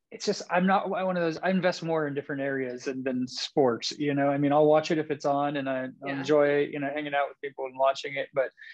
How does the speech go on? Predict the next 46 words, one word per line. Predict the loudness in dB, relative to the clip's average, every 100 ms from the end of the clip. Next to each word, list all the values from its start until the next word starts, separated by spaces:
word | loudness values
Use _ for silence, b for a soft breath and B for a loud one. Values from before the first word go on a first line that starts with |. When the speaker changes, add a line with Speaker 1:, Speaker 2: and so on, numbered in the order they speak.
| B -4
Speaker 1:
uh, | 2 2
watching | 4 2 2 0
a |
game | 0 0 2 0
or |
going | 2 4 4 2
to | -2 -6
a | -4
game, | -4 -4 -8 -10 -6
right? | -4 -4 _ B B -4
Uh, | -2 -2
but | 2 4 4
Speaker 2:
Yeah. | -2 _ _ _ _ -20 _ _ _ _
Speaker 1:
but | 0 2
as | 2
far | 4 4 4
as | 4
following | 2 2 -2
players | -6 -6 -4 -2 -2 -2 -6 -8
and | -10 -4
follow, | -2 -2
you | -2 -8 -10
know, | -6 -4
the, | 2 2 2 -4
it's, | -16 -14 -16 -18 -18 -16 -8
I |
don't | -6
have | -6 -4
time | -4 -2
for | -2
that, | 0 -2 -4
you | -8 -2
know? | 0 0
There's | -4 -8 _ _ -16
a |
hundred | -4 2 2
and | 4
eighty, | 4 4 2
ga-, | 0 0
you | -2
know, | 2 2 0 -4
baseball | -6 -4 2 4 4 2
games | -2 -2 -2 -2 -4
in | -6
a |
season, | -4 -4 0 -2 -2 -8